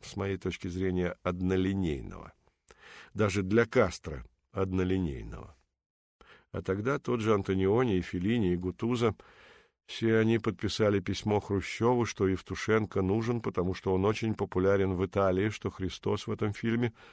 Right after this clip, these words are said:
будет показан с марксистской точки зрения. Хотя Пазолини был марксист такой, Волков, да, своеобразный.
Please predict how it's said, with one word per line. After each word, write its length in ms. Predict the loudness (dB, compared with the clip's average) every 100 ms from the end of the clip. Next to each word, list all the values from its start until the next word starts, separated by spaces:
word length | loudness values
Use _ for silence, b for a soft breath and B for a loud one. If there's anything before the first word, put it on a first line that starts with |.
| B B B _
будет 400 | -4 0 0 -2 -2
показан 580 | -4 0 0 2 0
с 120 | -2 -2
марксистской 880 | -2 -2 -10 -6 -6 -6 -4 -4
точки 460 | -2 -4 -6 -6 -8
зрения. 720 | -6 -4 -6 -6 -8 -10 -12 -18 _ _ _ _ _ _ B B B
Хотя 320 | -14 -10 -8 -8
Пазолини 540 | -6 -2 0 0 0
был 260 | -2 -2 -2
марксист 720 | -4 -6 -10 -10 -10 -10 -8
такой, 580 | -10 -6 -2 -2 -2 -6 _ _ _ _ _ _ _
Волков, 380 | -4 -4 -4 -6
да, 220 | -4 -4
своеобразный. 880 | -6 -6 -4 -4 -4 -6 -6 -10 -12